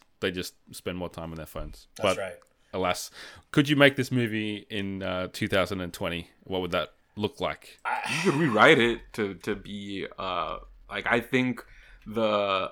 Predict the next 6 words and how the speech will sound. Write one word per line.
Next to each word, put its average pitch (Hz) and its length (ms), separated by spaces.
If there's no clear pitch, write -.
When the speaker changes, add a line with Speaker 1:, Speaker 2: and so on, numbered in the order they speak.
Speaker 3:
unlikely 120 500
pairing 101 600
of, 87 380
like, 90 320
this 92 200
immature 95 1080